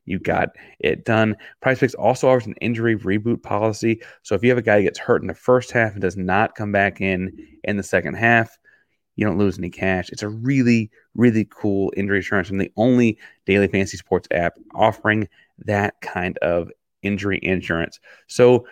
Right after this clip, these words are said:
make sure you go check them out at prizepicks dot com slash locked on college. Use code locked on college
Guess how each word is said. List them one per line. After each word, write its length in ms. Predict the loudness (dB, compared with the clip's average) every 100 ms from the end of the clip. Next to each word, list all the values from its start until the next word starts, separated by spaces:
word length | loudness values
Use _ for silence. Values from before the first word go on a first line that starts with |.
| _ -2
make 120 | 0
sure 160 | 2
you 60 | 0
go 60 | 2
check 320 | -2 -2 0
them 180 | -2 0
out 180 | 0 -2
at 120 | -6
prizepicks 520 | -4 -2 -2 -4 -2
dot 220 | -2 -2
com 320 | -2 -2 -4
slash 260 | -2 -2 -2
locked 420 | -2 0 0 -4
on 260 | -6 -6 -6
college. 400 | -8 -4 -4 -4 -12 -20 -2
Use 200 | 0 2
code 220 | 2 2
locked 320 | 2 0 0
on 140 | -2 -2
college 400 | -4 -2 -4